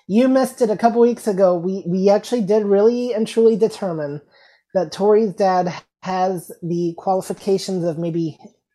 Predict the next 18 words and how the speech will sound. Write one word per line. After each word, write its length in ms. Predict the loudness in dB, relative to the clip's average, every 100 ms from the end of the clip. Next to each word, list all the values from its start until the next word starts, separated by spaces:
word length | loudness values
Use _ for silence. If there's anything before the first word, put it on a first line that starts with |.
| _ _ _ -20 -20 -20 _ -8 -2
being 420 | 0 0 0 -2
a, 300 | 0 2 2
uh, 100 | 0
vampire, 680 | -2 -4 -6 -8 -10 -10 -12
so. 360 | -12 -12 -12 -14 _ _ _ _ _ _ _ _ _ _ _ _ _ _ _ _ _ _
Um, 140 | -8 -6
he 140 | -2
likes 400 | 2 4 2 0
the 360 | 0 4 4 4
dark, 360 | 2 4 2 0
he 180 | 0
likes 440 | 2 2 0 -2 -4
blood, 420 | 2 4 4 2
he 480 | -2 -6 -2 -2 -2
does 160 | -4 -2
not 180 | -2
like 200 | 0 0
garlic. 520 | 0 0 0 -4 -8